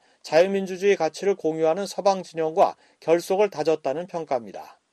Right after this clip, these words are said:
윤 대통령은 십일 일 열린 나토와 인도태평양 사 개국 정상회의에서 우크라이나 전쟁이 장기화되고 있는 원인 가운데 하나는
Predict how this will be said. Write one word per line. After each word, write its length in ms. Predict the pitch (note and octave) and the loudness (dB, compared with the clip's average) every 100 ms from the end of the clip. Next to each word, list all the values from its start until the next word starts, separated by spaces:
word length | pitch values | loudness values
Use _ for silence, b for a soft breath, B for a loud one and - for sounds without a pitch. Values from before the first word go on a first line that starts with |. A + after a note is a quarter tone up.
| b b b b - | b b b b -4
윤 140 | F3 | 0
대통령은 600 | G3 F#3+ G3 G3+ G#3+ D3 | 2 0 -2 -2 -2 -2
십일 360 | G2 - G3 G#3 | -6 -10 -4 0
일 140 | G3+ | 4
열린 320 | F3+ F#3 F#3+ | 4 4 0
나토와 480 | B2 C3+ - F#3+ E3 | 0 0 0 2 2
인도태평양 840 | A#2+ D#3+ F#3+ G3 G3 G3 G3 G3+ G3 | 2 -2 -2 -2 -6 -8 -6 -6 -8
사 280 | - B2+ | -6 -4
개국 320 | D#3 F3 G3 - | 0 0 0 -4
정상회의에서 920 | D3 D#3 D#3+ D3+ C#3+ C#3+ D3+ F#2+ C#2+ b b b b | -8 -4 -4 -4 -4 -4 -4 -6 -16 b b b b
우크라이나 560 | - E3+ - G3+ G3+ G#3 | -10 -8 0 2 4 2
전쟁이 480 | G3 F3 F3 G3+ G3 | 0 -4 -2 -4 -4
장기화되고 720 | - D#3+ E3+ F3+ F3 F3 E3 | -4 -6 0 2 4 2 0
있는 200 | E3 F#3 | -2 -4
원인 280 | C#3 D3+ E3 | -4 -4 -2
가운데 340 | D#3+ D#3+ D3+ | 0 0 -2
하나는 440 | D3 D#3+ E3+ F2+ | -6 -4 -4 -6